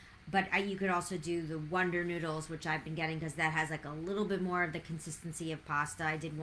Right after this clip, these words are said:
I did fettuccine this week, and then there's also palmini noodles. So there, you know, it's all of those things to just kind of, if you're try-, if you're looking to lower your carbs,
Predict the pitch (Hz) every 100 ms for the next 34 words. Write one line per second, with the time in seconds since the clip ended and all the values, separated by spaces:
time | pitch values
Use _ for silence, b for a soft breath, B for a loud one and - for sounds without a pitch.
0 | 156 165 165 156 165 170 - 175 165 156
1 | 156 160 160 - 165 160 160 160 160 B
2 | B B - 175 190 185 160 156 156 160
3 | 156 147 - - 165 156 147 139 147 -
4 | 175 170 165 - 196 160 - 226 170 170
5 | 226 214 208 180 175 - 175 170 165 156
6 | 160 - 160 160 147 147 156 - 160 147
7 | 165 165 160 185 185 170 160 160 151 160
8 | 156 156 147 - 147 156 -